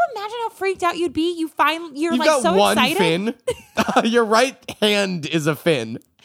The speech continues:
Speaker 1: We're like, "What do you do with this little mer baby?
Speaker 2: Yeah,
Speaker 1: Put it
Speaker 2: right.
Speaker 1: in the bathtub?
Speaker 2: You have, like
Speaker 1: Throw it in the ocean? You don't have any connections to this mer ancestors?"
Speaker 2: Yeah. Let's be honest, this is also a less civilized time.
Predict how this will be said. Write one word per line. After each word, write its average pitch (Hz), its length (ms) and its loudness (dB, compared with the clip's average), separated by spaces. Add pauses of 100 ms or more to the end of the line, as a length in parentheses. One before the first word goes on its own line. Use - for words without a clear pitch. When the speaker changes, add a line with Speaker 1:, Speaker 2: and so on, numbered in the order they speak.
(180)
Speaker 1:
We're 320 100 2
like, 480 320 -2 (100)
"What 480 220 -6
do 466 80 -2
you 440 240 -2
do 403 220 0
with 453 140 -4
this - 180 -6
little 330 440 -2
mer 302 340 0
baby? 180 580 -6 (520)
Speaker 2:
Yeah, 208 200 4
Speaker 1:
Put 302 60 2
it - 40 0
Speaker 2:
right. 208 100 2
Speaker 1:
in 247 40 -2
the 349 40 2
bathtub? - 1200 -4 (160)
Speaker 2:
You 247 140 0
have, 226 200 2
like 262 160 2
Speaker 1:
Throw 359 240 4
it 453 140 -2
in 415 120 -6
the 294 80 0
ocean? 349 280 -4 (120)
You 370 160 -2
don't 539 220 -4
have 453 100 -6
any 403 120 -8
connections 302 640 -4
to - 80 -6
this 247 200 -8
mer 247 500 -4 (500)
ancestors?" 330 960 -6
Speaker 2:
Yeah. 180 280 -12 (180)
Let's 160 180 -6
be 165 140 -4
honest, 156 280 0
this 151 160 -4
is 147 120 -4
also 151 260 0
a 135 60 0
less 139 160 0
civilized 123 520 -2
time. 127 440 0